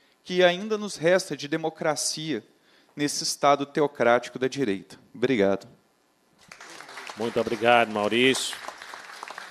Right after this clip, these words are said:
Speaker 2: Maurício disse que não ia ultrapassar os cinco minutos dele, não. Chegou quase às seis, mas são três, viu? <laughs> Mas sem problema, aqui nós não somos rígidos assim, não.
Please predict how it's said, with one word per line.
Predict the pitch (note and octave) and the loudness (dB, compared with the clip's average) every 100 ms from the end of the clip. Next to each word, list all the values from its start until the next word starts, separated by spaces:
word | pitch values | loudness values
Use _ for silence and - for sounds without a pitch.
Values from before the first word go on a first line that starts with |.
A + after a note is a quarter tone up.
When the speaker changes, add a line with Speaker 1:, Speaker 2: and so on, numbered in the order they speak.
| - - - - - | -18 -20 -20 -20 -14
Speaker 2:
Maurício | G2+ A2 A2 B2 - | -2 0 0 -2 -2
disse | A#2+ - | -6 -6
que | B2+ | -6
não | C3 | -4
ia | C3 | -4
ultrapassar | A#2+ A#2+ - G2 - A2 | -4 -6 -2 -4 -4 -6
os | F#2 | -6
cinco | - G#2 A2+ | -10 -12 -12
minutos | G#2 G#2 F#2+ | -10 -10 -8
dele, | G2+ G2+ | -10 -8
não. | A2 C#3 - _ _ _ _ _ _ _ | -8 -10 -10 _ _ _ _ _ _ _
Chegou | - - A#2+ A#2 | -20 -12 -8 -8
quase | A2 A2+ G#2+ | -4 -4 -4
às | G#2 - | -6 -8
seis, | - C3 B2 | -6 -6 -6
mas | B2+ - | -8 -8
são | C3+ | -12
três, | B2+ G#2 G2 F2+ | -8 -6 -4 -4
viu? | C3 F#3 - - D#3 - D3 - C3 - | -2 -2 -2 -6 -8 -4 -4 -4 -8 -4
<laughs> | C#3 - C3 - B2 - - D3+ C3 | -6 -4 -10 -10 -18 -16 -14 -14 -2
Mas | A#2+ - | 0 2
sem | D3+ | 2
problema, | B2+ C3+ A2 A2 A2 | 2 2 2 -2 -2
aqui | A#2 C3 B2 A#2+ A2 | -4 -4 -4 -4 -2
nós | A2 G#2 - - | -2 -2 -6 -14
não | G2+ F#2+ | -12 -10
somos | G#2 G2+ F2+ | -10 -10 -10
rígidos | F#2+ F2+ F#2+ | -12 -12 -14
assim, | - G2 | -12 -14
não. | E2+ | -14